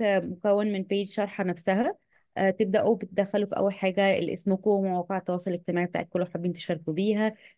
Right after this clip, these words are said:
آه، تحت شوية هتلاقوا في أسئلة أخرى ممكن تبدأوا فيها، ولو عندكم أي أسئلة في خلال، آه، في خلال ال-، ال-، آم،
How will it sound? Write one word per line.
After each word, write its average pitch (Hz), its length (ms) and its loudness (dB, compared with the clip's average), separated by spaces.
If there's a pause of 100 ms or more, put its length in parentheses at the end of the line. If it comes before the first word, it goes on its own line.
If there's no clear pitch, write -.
آه، 170 100 2
تحت 196 280 -2
شوية 190 300 2
هتلاقوا 180 260 2
في 190 200 0
أسئلة - 320 -2
أخرى 190 220 0
ممكن 185 240 -4
تبدأوا 185 340 0
فيها، 311 380 -2
ولو 294 300 4
عندكم 240 360 2
أي 226 240 4
أسئلة 220 260 -2
في 208 240 -6
خلال، 208 240 4 (360)
آه، 190 140 4
في 185 180 -2
خلال 208 320 4
ال-، 196 240 4
ال-، 165 320 -4
آم، 156 460 0